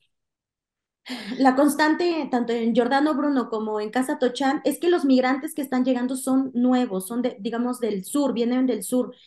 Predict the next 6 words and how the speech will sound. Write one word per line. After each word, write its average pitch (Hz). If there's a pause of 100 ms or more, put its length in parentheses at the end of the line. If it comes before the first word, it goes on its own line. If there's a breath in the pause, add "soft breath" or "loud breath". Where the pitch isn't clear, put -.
(300 loud breath)
¿no? 208
Eh, 208
van 233
entrando 320
a 214
México, 214